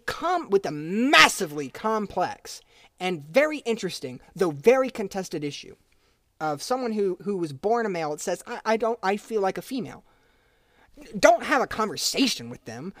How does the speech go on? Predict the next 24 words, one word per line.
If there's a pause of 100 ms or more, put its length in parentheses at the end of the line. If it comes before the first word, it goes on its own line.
(100)
Don't
investigate
their
mind.
No! (640)
Crush
them.
Tell
them
they're
evil. (220)
Destroy
them. (320)
Because
they
don't
want
to
do
what
you
want
to
do.